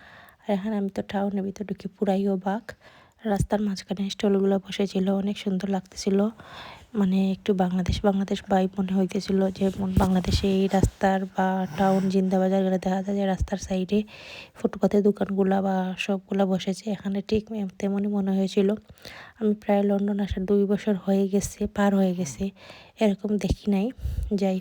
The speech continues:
হোক, আমার অনেক ভালো লাগছিল, তাই ভিডিও করতেছিলাম। এগুলা দেখতে দেখতে আদিয়ান বলতেছে, "আম্মু, আমি কিছু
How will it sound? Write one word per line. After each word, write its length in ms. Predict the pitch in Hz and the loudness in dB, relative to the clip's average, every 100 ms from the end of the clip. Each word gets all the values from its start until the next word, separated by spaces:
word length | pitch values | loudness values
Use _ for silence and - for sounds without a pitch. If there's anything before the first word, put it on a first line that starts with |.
| - | -4
হোক, 100 | 220 208 | -6 -4
আমার 160 | 196 | -2
অনেক 220 | 190 190 190 | -2 -2 -2
ভালো 220 | 190 190 | -2 -2
লাগছিল, 360 | 196 - 214 | -2 -4 -6
তাই 140 | 208 202 | -4 -4
ভিডিও 360 | 196 180 208 | -4 -2 -2
করতেছিলাম। 480 | 202 196 - 202 233 - - - - - | -2 -4 -6 -4 -4 -6 -16 -20 -20 -8
এগুলা 340 | 226 214 220 | -6 -4 -4
দেখতে 260 | 220 214 - | -2 -4 -4
দেখতে 240 | 226 208 240 | -4 -4 -2
আদিয়ান 460 | 214 190 214 202 208 _ - - - _ - | -2 0 0 0 -6 _ -20 -20 -20 _ 0
বলতেছে, 340 | 196 202 - | 0 0 -2
"আম্মু, 220 | 196 196 | 0 0
আমি 140 | 196 196 | -2 -6
কিছু 240 | - | -6